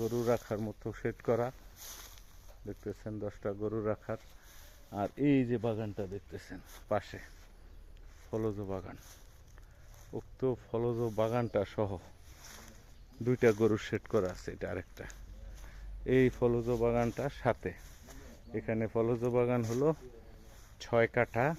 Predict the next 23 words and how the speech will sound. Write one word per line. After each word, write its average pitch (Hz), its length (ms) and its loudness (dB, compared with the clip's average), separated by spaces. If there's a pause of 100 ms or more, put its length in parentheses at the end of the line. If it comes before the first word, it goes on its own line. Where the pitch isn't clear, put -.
(280)
আর 104 100 6 (100)
ওইখানে 110 400 0
হলো 120 140 2 (100)
বাড়িটা 117 340 6 (100)
সহ 143 140 2 (140)
টোটাল 113 360 4
এক 123 160 0
বিঘা। 92 240 -2 (920)
Varieties 139 640 6 (220)
kinds 110 260 4 (100)
of 104 60 2 (140)
fruits, 101 340 -2 (260)
ফলজ 113 320 0 (180)
গাছ, - 180 -4 (1300)
বিভিন্ন 110 300 -2 (120)
ধরনের 107 340 0
ফলজ 110 280 -2 (160)
গাছ, 110 180 -2 (1400)
ফলজ 110 300 4 (140)
গাছ 95 160 4 (120)
সহ 113 160 2 (1040)
আম, 110 140 2 (100)
জাম, 107 260 2